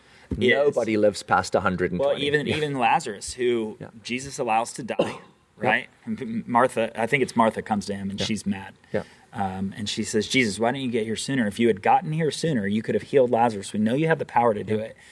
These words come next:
Speaker 1: You could have healed him. We would have avoided this whole story."
Speaker 2: Yeah.
Speaker 1: And, you know, Jesus, of course,
Speaker 2: Right.
Speaker 1: knows the bigger picture.
Speaker 2: Yeah.
Speaker 1: He raises Lazarus from the dead. And, and yet
Speaker 2: I was just hanging out with him the other day, actually.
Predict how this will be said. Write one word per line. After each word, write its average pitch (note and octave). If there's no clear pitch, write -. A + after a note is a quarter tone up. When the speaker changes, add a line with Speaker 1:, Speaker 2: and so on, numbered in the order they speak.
Speaker 1:
You G#2+
could D3
have C#3+
healed C3
him. A#2
We G#2
would F#2+
have G2+
avoided A2
this G2+
whole G#2
story." G#2+
Speaker 2:
Yeah. G2
Speaker 1:
And, G2+
you A#2
know, G#2+
Jesus, G2+
of F#2
course, -
Speaker 2:
Right. A#2+
Speaker 1:
knows G#2+
the G#2
bigger G2+
picture. G2+
Speaker 2:
Yeah. -
Speaker 1:
He B2+
raises C3+
Lazarus A#2
from G#2
the G2
dead. G#2
And, G#2+
and A2
yet G#2+
Speaker 2:
I D3+
was E3
just D#3
hanging C#3+
out C#3+
with -
him C#3+
the C#3+
other C#3+
day, E3
actually. F#2+